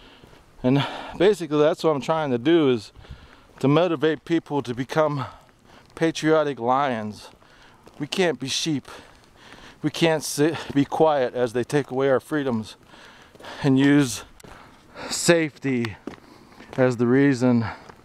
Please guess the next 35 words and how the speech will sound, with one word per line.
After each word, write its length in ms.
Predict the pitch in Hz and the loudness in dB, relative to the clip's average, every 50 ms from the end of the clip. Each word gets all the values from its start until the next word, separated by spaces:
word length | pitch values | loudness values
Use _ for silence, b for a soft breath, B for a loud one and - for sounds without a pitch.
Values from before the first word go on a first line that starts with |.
| B B B B B - | B B B B B 0
they're 140 | - 131 120 | 2 2 2
taking 400 | - 143 139 139 127 131 127 127 | 2 2 2 2 0 0 0 0
our 140 | 120 117 113 | 0 0 0
freedoms 420 | - - 143 139 135 131 123 110 | 0 0 0 2 2 0 -2 -4
away. 340 | 104 104 120 110 98 101 101 - - _ B B B B B B B B B B B B B B B B B B B B B B | -4 -4 -4 -4 -4 -6 -10 -14 -20 _ B B B B B B B B B B B B B B B B B B B B B B
But 140 | - 131 139 | 2 2 4
anyways, 580 | 156 165 147 143 135 131 131 127 123 110 107 - - B B B B B B B B B B B B B B B B | 2 2 2 2 2 2 2 0 -2 -4 -8 -10 -10 B B B B B B B B B B B B B B B B
yeah, 140 | B - 165 | B 4 4
I 80 | 156 139 | 4 4
couldn't 300 | - - 202 190 170 147 | 2 2 2 2 2 0
do 180 | 165 233 269 | -2 0 2
anything. 400 | 285 233 165 135 120 135 127 120 | 2 2 0 0 0 -2 0 0
I 80 | 120 135 | 0 2
had 240 | 156 180 185 170 147 | 2 0 0 0 -2
to 60 | 156 | -4
be 200 | 143 139 170 170 | 0 2 4 4
the 120 | 147 139 | 4 2
solid 460 | 131 - - 196 180 165 165 156 151 127 | -4 -2 0 0 0 0 0 -2 -4 -4
rock 360 | 139 175 185 185 180 - - | -2 0 0 0 -2 -4 -8
for 100 | - 156 | -6 -2
my 200 | 139 131 123 120 | 0 0 0 -2
children 600 | - - 196 220 226 226 156 131 120 110 104 101 B B B B B B B B B B B - | -2 0 0 2 2 2 0 -2 -2 -2 -4 -6 B B B B B B B B B B B 0
and 180 | 127 127 135 | 2 2 4
be 240 | 127 156 170 160 156 | 4 4 2 4 4
Mister 340 | 143 151 175 160 - - 151 | 2 2 0 0 -2 -2 0
Mom. 460 | 131 131 165 208 214 - 127 120 127 | 0 2 2 2 2 0 0 0 0
You 80 | 131 131 | 0 0
know, 80 | 135 | 0
I 60 | 135 135 | 0 0
had 140 | 147 135 | 0 -2
to 60 | 139 131 | 0 0
be 300 | 139 143 139 131 120 110 B B B B B B B B B B B B B - | 2 2 2 2 0 -2 B B B B B B B B B B B B B -2
dad 360 | 143 151 160 160 147 139 127 | 0 0 2 0 0 0 0
and 300 | 143 180 208 214 165 139 | 2 2 2 2 2 2
mom. 440 | 131 123 120 123 120 123 120 123 | 2 2 2 2 2 0 -2 -2